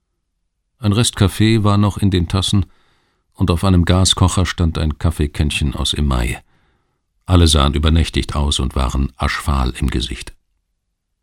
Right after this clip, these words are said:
Maigret hatte so viel geraucht, dass seine Kehle davon gereizt war. Und er nahm sich vor, Janvier vorzuschlagen, irgendwohin eine Zwiebelsuppe essen zu gehen,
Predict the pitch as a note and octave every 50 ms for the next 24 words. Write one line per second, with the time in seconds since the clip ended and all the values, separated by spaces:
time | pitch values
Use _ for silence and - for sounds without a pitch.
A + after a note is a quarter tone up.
0 | _ _ - B1 B1 B1+ D2+ D2+ D2 D2 - C#2+ C#2+ D#2 D2 - E2+ D2+ - -
1 | D2 C#2+ D2 C2+ B1 C2 C#2 C2+ - - - - - - - - - - D#2 -
2 | D#2+ D#2+ D#2 D2 - F#2 F#2 E2 E2+ C#2 D2 - - D#2+ C#2+ C2+ B1 B1 C2 C2+
3 | - - - - B1 B1+ B1 - - _ _ _ _ _ _ _ _ _ _ _
4 | _ _ _ _ _ _ - G#2 F#2+ G2+ G2+ A#2+ C3+ C#3 B2+ B2+ G2+ - - A#2
5 | A#2+ C3 A#2+ G#2+ G#2+ G#2+ G2+ F#2 G2+ G#2+ A2+ A#2+ A#2 - - A2+ A2 - - A2
6 | - - G#2 G#2+ A2 A2 A2+ B2 A2+ F#2 G#2+ G#2 G2+ G2+ G2 - G#2 G2+ G2 E2+
7 | F2 F#2+ G#2 G#2 G#2 G2+ G2 F#2+ F2+ - - - G#2 G2 F2 E2+ D#2 C#2 - -
8 | - - C#2 - C#2+ C2+ - D2+ D2 - - - D2+ D#2 D#2 D#2 D2+ C#2+ D2